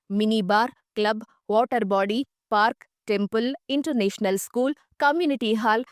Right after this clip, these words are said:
హాస్పిటల్ వంటి సౌకర్యాలను అందుబాటులోకి తెచ్చే విధంగా మొదలైన నిర్మాణం పనులు.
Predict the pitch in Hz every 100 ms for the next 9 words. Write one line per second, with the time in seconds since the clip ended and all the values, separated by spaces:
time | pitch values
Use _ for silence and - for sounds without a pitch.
0 | _ - 277 - 285 254 240 226 233 220
1 | 196 208 202 185 190 208 254 240 254 277
2 | 254 247 220 226 214 202 - 185 190 214
3 | 226 196 - 214 220 240 226 208 196 202
4 | 226 214 196 196 185 170